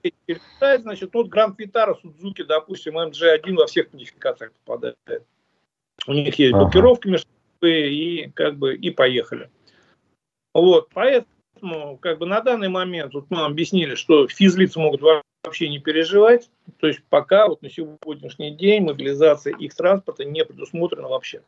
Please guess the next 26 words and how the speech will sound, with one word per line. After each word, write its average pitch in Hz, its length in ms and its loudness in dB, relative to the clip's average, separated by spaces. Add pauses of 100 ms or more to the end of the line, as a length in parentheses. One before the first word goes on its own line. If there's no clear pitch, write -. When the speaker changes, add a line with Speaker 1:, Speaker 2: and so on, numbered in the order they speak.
(160)
Speaker 1:
совсем. - 480 -6 (1160)
Значит, 151 280 2
Speaker 2:
Ну, - 20 8
надо 180 180 8
сказать, 170 280 6
Speaker 1:
переживаю - 0 -
Speaker 2:
сейчас 156 160 2 (100)
физлицы 143 300 -4 (360)
переживают 135 420 0
по 135 100 -6
поводу 127 300 -2
не 123 200 -2
мобилизации 131 580 -2
их 131 160 -10
транспорта 87 460 -8
всё-таки, - 380 -10
а 104 280 0
мобилизации, 104 540 -2
собственно, 101 420 -6
их 101 140 -4
самих, - 460 -4 (640)
прежде 80 260 -8
всего. 78 360 -12 (220)
Speaker 1:
Ну, 233 160 -4
это - 100 -16 (520)
такой 233 340 2